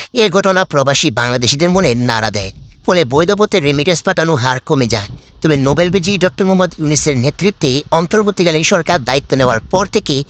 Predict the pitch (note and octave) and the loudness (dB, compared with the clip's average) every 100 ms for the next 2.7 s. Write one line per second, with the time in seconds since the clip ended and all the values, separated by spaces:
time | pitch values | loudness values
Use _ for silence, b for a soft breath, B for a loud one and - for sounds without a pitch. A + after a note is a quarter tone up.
0 | B B - E3+ G#3+ - D3 D3 D3+ D#3 | B B -2 0 2 0 0 0 0 -2
1 | C3 - E3 B2+ A#2 G#2+ - b - C#3+ | -2 0 0 0 -2 -6 -10 b -6 -4
2 | C#3+ F3 E3+ D#3+ G3+ - | -4 -2 0 0 -2 -2